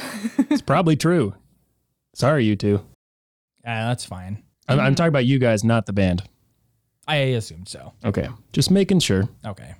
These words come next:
Speaker 2: I don't know.
Speaker 3: But also, sorry, you too. I guess they're not millennials, but they're, they certainly can't be everyone's favorite millennial then.
Speaker 1: Yeah, that is true. But I kinda want to, I wanna put that at,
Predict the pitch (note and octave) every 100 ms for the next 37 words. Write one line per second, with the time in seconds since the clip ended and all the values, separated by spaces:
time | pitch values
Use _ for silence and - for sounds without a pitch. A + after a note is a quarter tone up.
0 | _ - F3+ A#2+ F#2+ F#2 - A#3 A#3 A#3+
1 | B3 - G#3 G#3 G3+ G3+ G3+ - A3 -
2 | F#3+ _ _ - A3 G#3+ - F#3+ E3+ E3+
3 | E3+ D#3+ C#3 E3+ - - D3+ - F3 E3
4 | D#3+ _ F#3 F#3 - A3 G3+ D#3+ F#3+ E3+
5 | F3 E3+ E3+ D#3+ E3 F#3 F3 D3 D3+ C#3+
6 | C#3 C#3 D#3 E3 F#3 _ - A#3+ A3 A3
7 | G#3 G3 - F#2+ E2 _ - G3 G#3+ C4+
8 | A3 E3 E3+ C#3+ C#3 B2 A2 G#2 C3 D3+
9 | E3 C#3+ C#3+ B2+ A2+ A2+